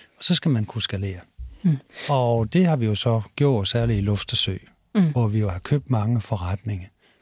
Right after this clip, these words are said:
Speaker 1: Så det er jo sådan set den rejse, vi har været på, ja.
Speaker 2: Ja, og lad os sta-, snakke lidt mere om jeres opkøb sådan lige lidt senere, øh, Jens Lund, for jeg kunne godt tænke mig lige at spole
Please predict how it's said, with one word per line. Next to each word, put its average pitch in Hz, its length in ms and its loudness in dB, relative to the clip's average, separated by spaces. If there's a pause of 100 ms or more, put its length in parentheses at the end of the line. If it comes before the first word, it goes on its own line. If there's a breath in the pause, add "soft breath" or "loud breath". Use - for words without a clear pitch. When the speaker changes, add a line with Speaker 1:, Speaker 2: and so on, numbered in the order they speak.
(240 soft breath)
Speaker 1:
Så - 200 -8
det - 80 -4
er 143 60 2
jo 139 60 4
sådan 127 140 2
set 117 240 -2
den 123 140 -2
rejse, 113 340 -2
vi 113 60 -2
har 104 80 -2
været 101 160 -4
på, 123 280 -8 (260)
ja. 208 60 6
Speaker 2:
Ja, 202 280 4
og 208 60 4
lad 214 100 4
os 220 180 0
sta-, 233 300 0
snakke 285 280 0
lidt 302 100 0
mere 285 240 6
om 254 140 4
jeres 202 200 2
opkøb 240 400 0
sådan 214 280 2 (720 loud breath)
lige 294 160 4
lidt 269 160 2
senere, 233 560 4
øh, 196 100 2
Jens 208 200 4
Lund, 226 120 2
for 233 100 0
jeg 233 60 0
kunne 247 60 2
godt 254 80 -2
tænke 285 140 4
mig 262 100 6
lige 262 140 6
at 233 60 2
spole 202 400 2